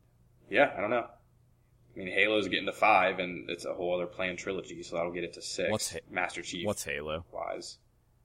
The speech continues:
Speaker 2: I don't even
Speaker 1: What's
Speaker 2: know what
Speaker 1: Halo?
Speaker 2: that
Speaker 1: I,
Speaker 2: word is.
Speaker 1: I do kind of want to go to the beta again, though, since they added that map and, and the new game mode and new weapons and whatever.
Speaker 2: It's almost over, too, I think, right?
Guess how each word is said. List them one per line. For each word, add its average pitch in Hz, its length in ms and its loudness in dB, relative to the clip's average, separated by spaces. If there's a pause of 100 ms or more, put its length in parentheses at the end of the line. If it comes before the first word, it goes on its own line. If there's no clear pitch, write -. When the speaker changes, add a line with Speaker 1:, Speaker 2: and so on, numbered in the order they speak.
(440)
Speaker 2:
I 95 140 -2
don't 98 120 0
even 85 200 -4
Speaker 1:
What's 82 100 0
Speaker 2:
know 82 60 0
what - 260 -2
Speaker 1:
Halo? 82 160 0
Speaker 2:
that - 60 4
Speaker 1:
I, 151 80 8
Speaker 2:
word 82 160 0
is. 85 280 -4 (1000)
Speaker 1:
I 123 120 2
do 151 360 4
kind 139 360 0
of 107 180 -2
want 110 300 0
to 101 720 -4
go 104 180 0
to 101 80 -2
the 92 80 -4
beta 90 400 0
again, 85 320 -6
though, 82 220 -4
since 85 240 -8
they 85 120 -2
added 87 260 0
that 82 200 0
map 87 340 -6
and, 87 220 -10
and 85 260 -10
the 85 60 -8
new 87 580 -6
game 87 280 -8
mode 87 260 -6
and 85 140 -12
new 87 200 -4
weapons 82 600 -8
and 82 160 -10
whatever. 82 360 -4
Speaker 2:
It's 143 160 6
almost 190 400 6
over, 117 300 4
too, 110 240 0
I 80 80 2
think, 82 320 -2
right? 82 260 0